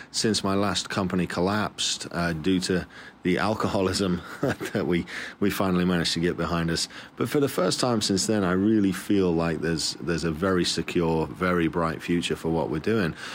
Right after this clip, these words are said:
And those core values have served me well. But I met up with Thomas and a group of other guys in Dallas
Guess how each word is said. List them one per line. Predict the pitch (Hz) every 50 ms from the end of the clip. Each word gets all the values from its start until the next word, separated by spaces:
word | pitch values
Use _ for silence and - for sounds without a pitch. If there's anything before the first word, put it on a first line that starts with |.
| - - -
And | - 113 113 110 113
those | 123 127 117
core | - - 151 147 139
values | 113 123 127 135 131 120 104 90
have | 95 90
served | - - - 98 92 85
me | 87 95
well. | 95 110 139 151 143 110
But | 90 113 110 - - - - - - - - - - -
I | - 123
met | 131 139 160 170 147 -
up | - 123 123 107 -
with | 113 113 107 101 95 95 - -
Thomas | - - 107 107 104 95 90 - -
and | - - 98 92
a | 90
group | 87 98 92 90
of | 90 80
other | 92 92 90
guys | 82 90 85 85 85 82 80 -
in | - 87 87 85 82 80
Dallas | 85 82 85 87 87 - - - -